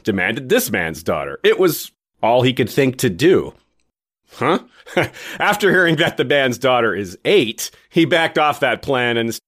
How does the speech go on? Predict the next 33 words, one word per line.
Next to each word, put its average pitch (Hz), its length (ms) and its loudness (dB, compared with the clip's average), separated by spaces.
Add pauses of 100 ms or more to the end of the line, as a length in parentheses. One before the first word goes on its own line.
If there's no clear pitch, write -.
(100)
felt - 320 -4
bad 104 420 -2
and 110 340 -6
gave 190 220 2
the 185 80 0
man 226 200 2
a 196 40 0
small 240 300 0
fortune 156 460 0
instead. 117 520 0 (160)
Quite 247 240 2
a 202 60 4
reversal. 151 540 0 (500)
The 123 80 -2
man 185 320 2
went 165 180 2
and 131 120 -4
told 127 260 0
his 95 180 -6
friends, 90 600 -4
apparently, 92 520 0
about 87 360 0
this 85 160 -6
adventure. 98 640 -2 (720)
Thus 202 220 2
began 214 360 2
a 160 60 2
several 196 640 2
years 165 400 2
long 156 380 2
stretch - 640 -4 (100)
where 139 400 2
men 196 640 2